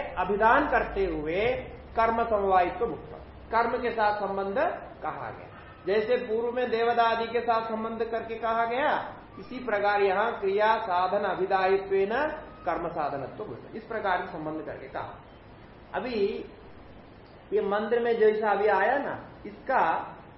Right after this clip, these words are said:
थोड़ा सार समझना चाहिए, क्योंकि हम लोग तो मंत्र का प्रयोग करते रहते हैं। ये मंत्र होता क्या है असली में, क्योंकि मंत्र तंत्र के बारे में बहुत गलत फहमी फैली हुई है। कोई, कोई बोलता है कुछ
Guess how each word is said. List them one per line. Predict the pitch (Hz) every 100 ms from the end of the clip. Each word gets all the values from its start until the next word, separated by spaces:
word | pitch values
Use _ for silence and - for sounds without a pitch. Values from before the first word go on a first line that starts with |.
| - - - - - - - - - - -
थोड़ा | 220 226 226
सार | 220 208 233 -
समझना | 202 202 202
चाहिए, | 190 151 139
क्योंकि | 135 196 214 214 233
हम | 214 208
लोग | 220 220 214
तो |
मंत्र | 214 202 208 214
का | 220
प्रयोग | 208 208 214
करते | 208 196 220
रहते | 208 196 185
हैं। | 165 - - - -
ये | 208
मंत्र | 185 202 214 196
होता | 185 196 226 233
क्या | 214 202
है | 196
असली | 185 185 180 175
में, | 165 160 - -
क्योंकि | 190 208
मंत्र | 196 202 220 220
तंत्र | 214 208 214
के | 214
बारे | 208 196 202
में | 214
बहुत | 175 180 196 190 175 156 - - - - - - 147
गलत | 180 196 -
फहमी | 165 165
फैली | 151 131 131
हुई | 113 107
है। |
कोई, | 113 190 196
कोई | 196 190 190
बोलता | 185 185 185
है | 190
कुछ | 185 180